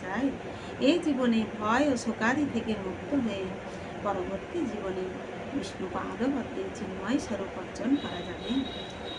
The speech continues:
"গীতা অধ্যয়ন শিলস্য প্রাণময় পরস্য চ নৈব সন্তি হি পাপানি পূর্বজন্ম কৃতানি চ।" কেউ যদি আন্তরিকভাবে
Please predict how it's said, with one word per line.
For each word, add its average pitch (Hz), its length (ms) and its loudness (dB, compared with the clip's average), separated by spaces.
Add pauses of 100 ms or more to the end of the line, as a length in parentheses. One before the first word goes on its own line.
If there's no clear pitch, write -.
(120)
"গীতা 349 360 8
অধ্যয়ন 233 380 2
শিলস্য 202 520 -2 (140)
প্রাণময় 247 760 0
পরস্য - 380 -4 (160)
চ - 20 -10 (300)
নৈব 285 340 4
সন্তি - 420 -4 (140)
হি 233 80 0 (100)
পাপানি 180 440 -6 (480)
পূর্বজন্ম 226 840 4
কৃতানি 208 480 2 (100)
চ।" - 40 -8 (800)
কেউ 262 260 10
যদি 330 360 4
আন্তরিকভাবে 233 880 2